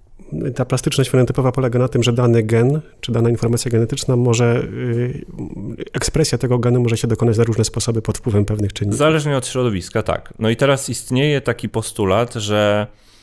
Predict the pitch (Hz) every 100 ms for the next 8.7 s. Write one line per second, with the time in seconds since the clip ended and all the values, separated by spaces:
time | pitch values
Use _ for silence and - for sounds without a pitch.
0 | - - _ - 101 101 98 98 98 95
1 | 85 _ _ _ _ _ - - _ _
2 | _ _ _ _ _ _ _ - 117 110
3 | 123 170 170 127 117 131 143 143 131 117
4 | - - 120 120 110 - 113 107 - 156
5 | 135 - 110 - 107 - 98 - - -
6 | - - 101 98 95 - 95 123 - 107
7 | 101 123 147 127 120 110 101 82 - 98
8 | 92 - 101 110 110 107 101